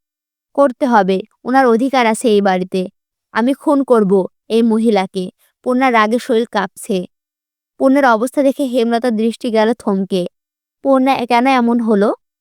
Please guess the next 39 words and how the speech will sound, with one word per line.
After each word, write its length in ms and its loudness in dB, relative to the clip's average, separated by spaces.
তিনি 240 2
কি 120 -4
এক 240 0
মেয়ের 180 0
শূন্যতার 500 -2
শোক 280 -4
কাটাতে 380 -4
গিয়ে 200 2
আরেক 360 2
মেয়েকে 240 -4
সময় 340 -2
দিচ্ছে 360 -4
না? 220 -2
বুঝিয়ে 420 4
শুনিয়ে 340 -2
পূর্ণাকে 460 -2
আবার 300 2
আগের 300 0
মতো 260 -2
করতে 340 -4
হবে। 340 -2
তিনি 180 -2
কণ্ঠ 300 -2
খাদে 340 -2
নামানোর 420 0
চেষ্টা 340 -4
করেন, 260 0
কিন্তু 220 -4
এরপরে 440 2
পূর্ণা 320 -2
যা 200 2
বলল 300 0
তা 240 -2
তিনি 240 -2
রাগ 220 0
নিয়ন্ত্রণ 460 -4
করতে 300 -6
পারলেন 380 -2
না। 180 -4